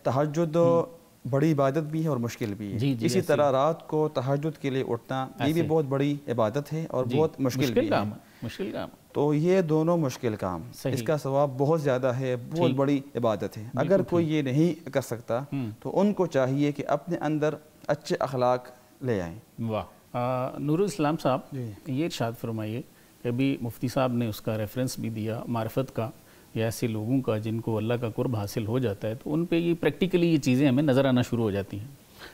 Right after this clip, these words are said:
Speaker 2: एक हदीस शरीफ का हवाला आप भी दे रहे थे इसमें कि मोमिन जो है वो अपने अच्छे अखलाक की वजह से दिन भर के रोज़े का सवाब भी ले लेता है और रात के क़याम का सवाब भी ले लेता।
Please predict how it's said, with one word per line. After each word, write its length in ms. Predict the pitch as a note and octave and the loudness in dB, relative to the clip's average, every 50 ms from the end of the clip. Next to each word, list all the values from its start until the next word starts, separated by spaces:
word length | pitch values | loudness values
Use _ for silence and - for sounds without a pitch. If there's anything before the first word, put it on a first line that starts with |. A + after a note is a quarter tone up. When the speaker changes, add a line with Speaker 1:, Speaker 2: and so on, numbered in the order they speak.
| - - | -14 -6
Speaker 2:
एक 200 | - G#3+ - - | -6 -4 0 2
हदीस 240 | D#3 C#3 D#3+ G3+ - | 4 4 4 2 4
शरीफ 200 | - G#3+ G#3 G#3+ | 2 0 2 2
का 80 | - E3+ | 2 2
हवाला 300 | C3+ A2+ A2+ B2+ D#3 D#3 | 4 4 4 4 4 2
आप 100 | D3+ E3 | 2 2
भी 100 | - F#3 | 0 0
दे 180 | C3+ A2+ A2 | 2 4 4
रहे 100 | A#2 B2 | 4 2
थे 140 | B2 - A#2 | 0 0 -4
इसमें 280 | F#2+ - - A2 C3 - - - - - - - - - - - - - - - - - - - | -6 -4 -2 -4 -4 -4 -6 -14 -20 -20 -20 -20 -20 -20 -20 -20 -20 -20 -20 -20 -20 -20 -6 -2
कि 80 | D3+ C#3+ | 0 2
मोमिन 540 | B2+ A#2 A#2 B2 C3 C#3+ D#3+ F#3 G#3+ G#3 E3 | 4 4 4 6 6 6 6 4 4 4 6
जो 120 | D#3+ C#3+ | 6 6
है 240 | A#2+ B2 A#2 B2+ D3 | 6 6 4 4 4
वो 160 | D3+ C#3 C3+ | 4 4 2
अपने 380 | C3+ - - D3 D#3 E3 E3+ - - | 2 2 0 0 2 2 0 0 -2
अच्छे 380 | C3+ - - - - F#3 F#3+ G3 | -4 -4 -4 -2 4 4 6 6
अखलाक 500 | F3 - - C3 B2 B2 C#3 D#3+ F3 - - | 4 2 2 0 2 2 2 0 0 2 2
की 100 | A#3 A3 | 4 4
वजह 280 | E3+ C3+ A#2 A#2 A#2 | 4 4 4 2 0
से 360 | G#2+ - A#2 G#2+ A2 A#2+ - - - - - _ _ _ _ _ _ _ _ _ _ _ _ - - _ _ - _ _ _ _ _ - A2 | 0 -4 -6 -6 -4 -6 -8 -10 -14 -20 -20 _ _ _ _ _ _ _ _ _ _ _ _ -20 -20 _ _ -20 _ _ _ _ _ -10 -4
दिन 300 | A2 C3+ D#3+ F3+ F3+ D3+ | 0 2 2 2 2 2
भर 220 | C3 C3+ C#3 C#3+ | 2 2 2 2
के 180 | C#3+ - E3+ D#3+ | 4 4 4 6
रोज़े 320 | C3+ B2+ B2+ A#2+ C3+ C#3+ | 6 4 6 6 4 4
का 120 | C#3 D3+ | 4 4
सवाब 320 | C#3+ - D#3+ C#3+ D3 C#3+ D3 | 2 2 2 2 2 2 2
भी 120 | D3+ D#3 | 2 0
ले 120 | D#3 D#3 D#3 | 2 2 2
लेता 300 | D#3 D#3 D3+ - D#3 C#3+ | 2 0 2 2 2 2
है 240 | C#3 D3 D3+ D3+ - - - _ _ - | 2 0 -4 -6 -10 -16 -20 _ _ -2
और 120 | D3 C#3+ B2+ | -2 -2 0
रात 440 | A2+ B2 B2 C3+ D3+ D#3+ - - - | 2 2 4 4 4 2 2 0 0
के 120 | F3 D#3+ | 0 0
क़याम 420 | - - E3+ D#3+ D#3 E3+ E3+ E3+ | 0 0 2 4 4 4 4 4
का 100 | D3+ E3 | 4 2
सवाब 300 | D3 - C3+ B2 A#2 A2 | 2 4 4 2 2 2
भी 100 | A2+ A2+ | 0 -2
ले 140 | G2 G2 F#2 | -4 -4 -4
लेता। 300 | F2+ F#2+ - - - - | -4 -6 -12 -14 -20 -20